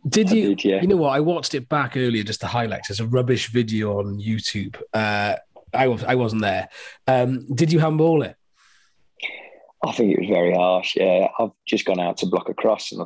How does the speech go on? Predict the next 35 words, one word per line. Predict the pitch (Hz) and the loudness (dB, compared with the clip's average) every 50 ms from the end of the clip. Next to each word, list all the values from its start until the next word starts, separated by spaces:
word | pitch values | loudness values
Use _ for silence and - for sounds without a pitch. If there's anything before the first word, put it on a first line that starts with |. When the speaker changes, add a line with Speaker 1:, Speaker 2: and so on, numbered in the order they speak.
| - | -6
Speaker 2:
think | - 92 95 90 | -4 -4 -2 -2
my | 85 87 | 0 0
arms | 87 90 90 90 90 90 87 92 | 0 0 0 -2 -4 -6 -4 -2
are, | 92 90 | -2 -2
I | - - - | -2 -2 0
mean, | 101 98 95 87 87 _ - - - _ _ _ _ _ - | 0 0 0 -2 -4 _ -18 -20 -20 _ _ _ _ _ -2
probably | 123 107 104 107 | 0 2 2 2
would | 110 98 | 2 2
have | 98 | 0
been | 101 98 98 | -2 -4 -4
handball | 107 101 101 95 98 95 95 92 | -6 -6 -2 0 0 0 0 0
nowadays, | 98 101 101 95 90 92 87 85 82 87 92 95 - - | 0 0 0 0 0 0 0 0 0 0 -2 -4 -4 -2
but | - 98 - - - - | -2 -2 0 -2 -4 -8
Speaker 1:
<laughs> | - 117 | -8 -2
Speaker 2:
ba-, | - - 170 151 107 | -2 0 0 0 0
ba-, | 104 104 - | 0 0 0
Speaker 1:
Yeah. | 117 127 | 0 0
Speaker 2:
back | 120 117 110 - - 113 | 0 0 0 0 -2 -2
in | 90 92 | 0 0
then, | 98 101 98 95 | 2 2 2 2
I | 92 90 90 - | 2 0 0 0
think | - 95 92 87 - - | -2 -4 -4 -2 -2 -2
it | - - - | -2 0 0
would | 104 98 | 0 0
have | 95 90 - _ - | 0 0 -2 _ -6
been, | - 101 95 95 95 92 92 90 | -4 -2 0 0 0 0 0 0
uh, | 90 90 90 90 - - | 0 0 0 -2 -2 -2
in | 101 101 | -2 0
a | 92 | 0
natural | 95 98 - - - - 90 90 | 0 0 -2 -4 -6 -10 -6 -2
position. | 90 87 90 95 95 - - 95 87 85 87 | -2 0 2 2 2 0 0 -2 -4 -2 -2
And, | 90 90 90 90 87 85 - | -4 -4 -4 -4 -4 -2 0
uh, | 92 90 92 90 90 87 90 - _ _ _ _ _ _ _ _ _ _ _ - - | 2 4 4 4 2 0 -2 -6 _ _ _ _ _ _ _ _ _ _ _ -8 -4
I | |
can't. | - - 139 135 - | 0 2 2 2 0